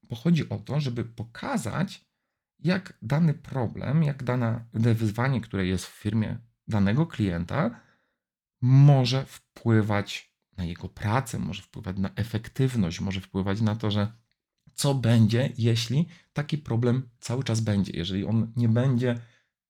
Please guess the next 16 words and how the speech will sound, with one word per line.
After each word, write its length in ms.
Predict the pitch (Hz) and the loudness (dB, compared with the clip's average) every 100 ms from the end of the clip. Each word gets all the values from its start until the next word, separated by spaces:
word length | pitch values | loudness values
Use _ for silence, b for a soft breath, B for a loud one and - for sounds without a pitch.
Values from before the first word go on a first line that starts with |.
| _ | _
zlikwidowany. 840 | 120 120 117 127 123 120 110 85 - _ _ _ _ _ - | -4 -4 -2 0 4 4 4 2 -8 _ _ _ _ _ 0
Nie? 140 | 160 | 2
Czyli 380 | 175 - 143 113 | 2 0 -2 -2
co 140 | - 151 | -8 -2
będzie 260 | 147 143 | 0 0
tak 220 | - - 113 | -2 -4 -2
naprawdę 340 | 110 123 113 | -2 -2 -4
u 100 | - | -4
tego 260 | 107 104 95 | -2 -2 -2
klienta 480 | - 104 104 98 | -2 -2 0 -2
trudnością. 560 | 95 - 98 - - 131 | -4 -6 -6 -6 -8 -6
Dla 140 | 247 | -4
przykładu, 420 | - - - 95 - _ _ _ _ _ _ _ _ _ _ _ _ _ _ _ _ - | -2 -4 -2 -4 -6 _ _ _ _ _ _ _ _ _ _ _ _ _ _ _ _ -6
jak 220 | 277 - | -4 -2
dane 260 | - 240 127 | 4 6 8
rozwiązanie 760 | 127 113 110 107 95 117 220 | 6 4 4 4 4 4 4